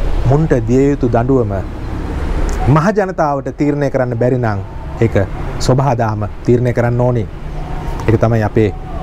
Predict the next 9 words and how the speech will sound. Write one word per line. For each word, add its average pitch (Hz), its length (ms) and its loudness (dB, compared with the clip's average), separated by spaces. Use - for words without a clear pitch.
එකම 120 260 2
බලාපොරොත්තුව. 110 640 0
හොඳට 135 260 2
මතක 120 260 -2
තියාගන්න. 95 400 -2
මනුස්සකම 147 760 0
නානා 185 480 2
ප්‍රකාර 139 480 -4
විදියට 123 360 -2